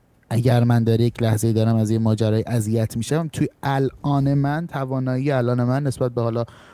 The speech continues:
اون فشار همین قده و من دارم واقعاً اونقدر اذیت می‌شم.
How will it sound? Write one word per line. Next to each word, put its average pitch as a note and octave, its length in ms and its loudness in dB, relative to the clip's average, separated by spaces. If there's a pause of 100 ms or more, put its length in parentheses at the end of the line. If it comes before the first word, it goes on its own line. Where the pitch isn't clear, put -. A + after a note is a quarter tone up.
(120)
اون C3+ 140 -2
فشار C3+ 500 -2
همین E3 280 0
قده F#2+ 440 -4
و A2 80 -2
من B2+ 100 0
دارم D3 240 -2
واقعاً C#3 220 0
اونقدر D#3 280 -2
اذیت C3 280 -2
می‌شم. G2+ 300 -10